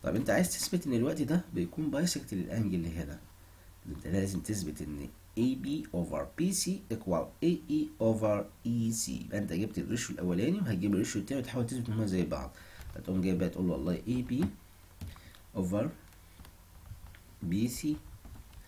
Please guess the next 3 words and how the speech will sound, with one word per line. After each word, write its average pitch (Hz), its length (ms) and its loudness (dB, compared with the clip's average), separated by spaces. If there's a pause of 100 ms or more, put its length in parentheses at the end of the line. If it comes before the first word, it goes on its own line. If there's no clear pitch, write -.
(560)
fifty-four 98 680 2 (960)
over 92 220 0
thirty-six. - 880 -4